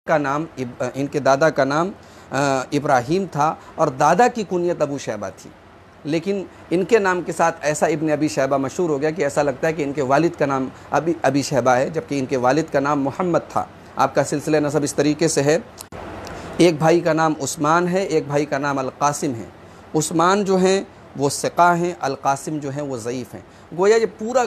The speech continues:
گھرانہ محدثین کا گھرانہ، دادا محدث، والد محدث، بھائی محدث، ایک محدثین کے گھرانے میں امام ابو بکر ابن ابی شیبہ رحمۃ اللہ علیہ پیدا ہوئے اور آپ کی پیدائش سن ایک سو انسٹھ ہجری میں، ون ففٹی نائن میں،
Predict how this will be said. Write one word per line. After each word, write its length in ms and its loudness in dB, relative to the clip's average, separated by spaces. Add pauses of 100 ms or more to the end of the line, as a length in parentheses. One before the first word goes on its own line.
گھرانہ 420 0
محدثین 600 -4
کا 120 -6
گھرانہ، 300 -8 (120)
دادا 300 4
محدث، 760 -2
والد 280 -2 (100)
محدث، 520 -4 (140)
بھائی 240 2
محدث، 540 -2 (460)
ایک 200 -4
محدثین 840 2
کے 140 4
گھرانے 420 0
میں 180 -4 (340)
امام 300 2
ابو 200 2
بکر 240 -2
ابن 160 -6
ابی 140 -4
شیبہ 640 -2
رحمۃ 260 -2
اللہ 180 0
علیہ 280 2
پیدا 260 2
ہوئے 280 0 (280)
اور 140 2
آپ 200 2
کی 100 -2
پیدائش 520 0 (240)
سن 280 -2 (320)
ایک 200 -2
سو 200 -2 (100)
انسٹھ 540 -4
ہجری 260 -2
میں، 180 -2 (160)
ون 160 2
ففٹی 360 -4
نائن 240 -2
میں، 200 -4